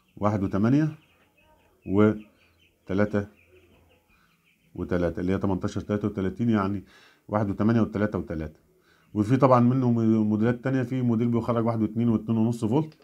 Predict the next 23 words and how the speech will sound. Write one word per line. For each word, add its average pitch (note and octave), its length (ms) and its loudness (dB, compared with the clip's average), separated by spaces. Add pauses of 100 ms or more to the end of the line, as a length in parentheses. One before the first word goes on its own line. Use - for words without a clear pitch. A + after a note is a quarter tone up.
(720)
فطبعا A#2+ 340 4
احنا A#2 160 0
بنتكلم A2 360 0
عن A2 100 2
الريجوليتور A2+ 340 0
اللي A2 120 0
معايا A#2 180 2
ده C3 140 4
او G#2 320 -2
شكله، G#2+ 500 -2 (540)
وفي A#2 160 0
ريجوليتور A#2+ 380 6
تاني A#2 320 0
هتلاقيه A2 200 0
بالشكل A2+ 360 -2
زي G#2+ 180 0
ما G#2+ 100 0
وريناه G2+ 220 -2
لحضراتكم A2 440 -2
كده. D3 340 -2 (1700)
اهو G#2+ 140 0
بتلاقي G#2 300 0
داخله B2+ 420 -2